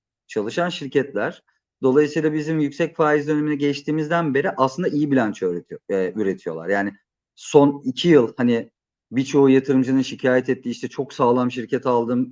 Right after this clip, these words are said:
uzun vadeci olmak iyidir." dediler ama gitmiyor şirket dediğimiz dönemde aslında iletişim sektörünün performansına bakarsak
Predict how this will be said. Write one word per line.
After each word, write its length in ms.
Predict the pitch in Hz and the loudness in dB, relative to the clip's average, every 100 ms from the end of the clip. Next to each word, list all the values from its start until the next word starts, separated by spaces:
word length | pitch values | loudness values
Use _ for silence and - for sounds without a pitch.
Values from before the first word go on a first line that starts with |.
| 110 | -6
uzun 340 | 110 131 131 | -4 -2 0
vadeci 440 | 123 120 123 113 | 0 0 -2 -2
olmak 360 | 123 120 131 127 | 0 0 -2 -2
iyidir." 320 | 120 127 120 | -2 0 0
dediler 300 | 117 113 127 113 | -2 -2 -2 -2
ama 180 | 117 | -2
gitmiyor 460 | 127 117 123 123 113 | -2 -4 -4 -2 -2
şirket 440 | 110 104 - 113 - _ _ _ _ _ | -4 -6 -4 -4 -6 _ _ _ _ _
dediğimiz 560 | 117 120 139 143 143 117 | 0 4 6 6 4 2
dönemde 640 | 131 139 143 139 147 196 - | 2 4 2 2 2 0 -2
aslında 360 | - 143 156 | -2 -2 -4
iletişim 400 | 143 139 147 170 | -2 -2 -2 -6
sektörünün 760 | 147 156 156 143 139 131 127 - _ | -4 -6 -2 -2 0 0 -4 -10 _
performansına 580 | 127 123 139 143 139 147 | 0 2 2 0 0 -2
bakarsak 600 | 147 175 160 202 220 _ | 0 0 0 -2 -10 _